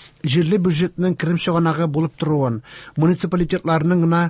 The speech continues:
җир салымын түләү буенча ташламалар билгеләргә яки юкка чыгарга хокуклы булуын белдерде. Татарстан мөфтиенең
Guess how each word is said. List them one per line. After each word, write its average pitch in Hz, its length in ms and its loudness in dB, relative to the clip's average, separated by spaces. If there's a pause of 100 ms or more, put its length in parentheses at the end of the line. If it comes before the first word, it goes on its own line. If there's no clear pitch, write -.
(380)
җир 160 360 0
салымын 175 400 2
түләү 170 240 2
буенча 165 560 0 (280)
ташламалар 170 680 0
билгеләргә 160 640 0
яки 170 400 -2
юкка 175 240 0
чыгарга 156 600 0 (360)
хокуклы 170 540 0
булуын 156 360 2
белдерде. 131 600 -2 (400)
Татарстан 185 580 0
мөфтиенең 175 640 2